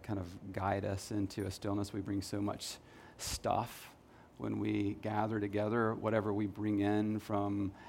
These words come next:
outside of these walls, it can so interfere with just being able to settle down and listen to the words of Jesus and be encouraged by one another. So I just wanna, at least from my soul, point that out. Like, it just feels like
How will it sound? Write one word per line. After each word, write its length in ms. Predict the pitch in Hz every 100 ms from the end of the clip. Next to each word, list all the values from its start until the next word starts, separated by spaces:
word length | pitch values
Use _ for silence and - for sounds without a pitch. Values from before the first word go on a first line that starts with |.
| -
outside 500 | 113 - - 107 117
of 80 | 120
these 220 | 120 113
walls, 640 | 117 120 127 131 123 - - - - -
it 100 | -
can 160 | 113 107
so 420 | - 117 113 107
interfere 540 | 104 104 101 104 110
with 180 | 127 104
just 200 | - -
being 120 | 113
able 140 | 104 98
to 80 | 95
settle 380 | - 104 104
down 840 | 98 98 95 104 117 120 117 117 -
and 340 | 101 98 98 98 - -
listen 540 | 107 104 - 120 113
to 400 | 110 113 104 104
the 80 | 110
words 320 | 107 104 101
of 100 | 98
Jesus 720 | 90 113 117 143 143 - - -
and 400 | 101 101 95 95 - - - -
be 120 | 110
encouraged 560 | 101 - 104 110 104
by 100 | 101
one 220 | 98 98 95
another. 320 | 95 110 110
So 140 | 110
I 20 |
just 180 | 104 104
wanna, 280 | 104 98 95 95 - - - - - - - - - - - - -
at 100 | -
least 300 | 110 101 - -
from 180 | 98 98
my 200 | 110 127
soul, 540 | - 104 104 101 92 90 - - -
point 180 | 101 92
that 160 | 104 101
out. 300 | 104 95 101
Like, 160 | 95
it 80 | 151
just 160 | 160 -
feels 280 | 139 123 123
like 320 | 104 -